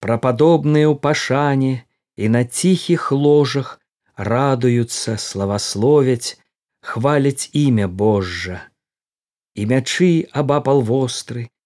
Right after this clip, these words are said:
бяруць яны ў рукі на адпомсту ўсім языкам і люду ў навуку.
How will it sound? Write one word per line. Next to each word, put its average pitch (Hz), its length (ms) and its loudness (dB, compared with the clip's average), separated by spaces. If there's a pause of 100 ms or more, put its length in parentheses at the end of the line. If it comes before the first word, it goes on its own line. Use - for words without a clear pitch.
(180)
бяруць 131 580 2
яны 143 220 4
ў 147 120 4
рукі 139 480 0 (480)
на 113 260 0
адпомсту 165 800 0
ўсім 147 340 0
языкам 117 840 0 (500)
і 127 120 4
люду 117 420 2
ў 104 140 0
навуку. 104 640 -4